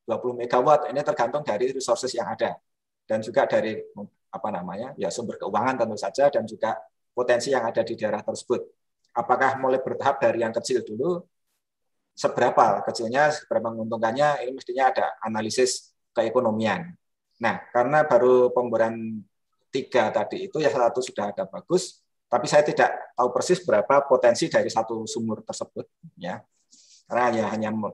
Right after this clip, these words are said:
membaca berita-berita saja, tidak langsung melihat, apa namanya, membaca data teknisnya,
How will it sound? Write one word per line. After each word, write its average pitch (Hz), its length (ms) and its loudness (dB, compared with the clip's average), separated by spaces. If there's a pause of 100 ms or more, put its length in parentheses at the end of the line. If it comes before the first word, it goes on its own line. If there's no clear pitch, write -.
membaca 107 720 -2
berita-berita 101 640 -4
saja, 107 480 -4 (160)
tidak 98 320 -4
langsung 104 240 -8
melihat, 101 400 -6
apa 101 240 -10
namanya, 104 320 -10
membaca 92 640 -6 (320)
data 101 320 -4
teknisnya, 101 560 -8